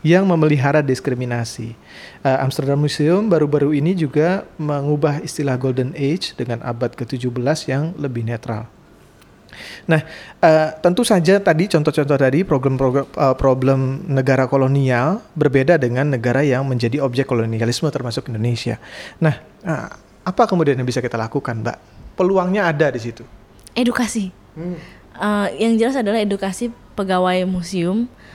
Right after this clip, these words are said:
Speaker 2: dan, eh, pembuat kebijakan di permusiuman bahwa, eh, mengubah sudut pandang itu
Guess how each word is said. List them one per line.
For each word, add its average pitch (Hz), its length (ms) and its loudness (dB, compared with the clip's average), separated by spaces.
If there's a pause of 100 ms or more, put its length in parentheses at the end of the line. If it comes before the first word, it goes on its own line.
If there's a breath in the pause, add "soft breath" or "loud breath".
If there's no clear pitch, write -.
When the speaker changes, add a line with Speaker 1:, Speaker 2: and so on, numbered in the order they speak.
(260 loud breath)
Speaker 2:
dan, 233 540 2 (260)
eh, 185 240 -2
pembuat 196 540 0
kebijakan 196 680 -2 (300)
di 170 480 -2 (320)
permusiuman 180 720 -2
bahwa, 220 460 0 (320 loud breath)
eh, 196 240 0
mengubah 240 560 4
sudut 208 260 0
pandang 190 400 0
itu 240 220 -2